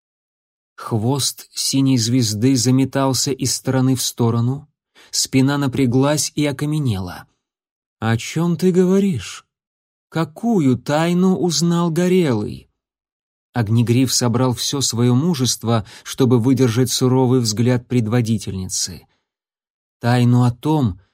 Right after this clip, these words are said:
что в битве с речным племенем Ярохвоста убил Коготь»,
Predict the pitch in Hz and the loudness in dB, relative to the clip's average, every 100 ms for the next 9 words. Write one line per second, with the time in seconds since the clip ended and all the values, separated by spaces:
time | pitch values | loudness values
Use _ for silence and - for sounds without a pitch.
0 | _ - - 139 107 101 139 120 120 123 | _ -14 -4 0 0 -2 -4 -2 0 0
1 | - 131 127 - 147 135 123 135 175 156 | 2 0 -2 -2 0 0 0 0 2 2
2 | 117 98 82 - _ - 101 127 143 131 | -2 -4 -12 -20 _ -10 0 0 2 -2
3 | 131 135 185 170 - 120 113 - 147 117 | -4 2 2 2 -2 -2 -4 0 2 2
4 | 160 165 156 _ _ - 196 185 143 117 | 2 2 2 _ _ -2 4 4 4 0
5 | 101 - - | -4 -10 -14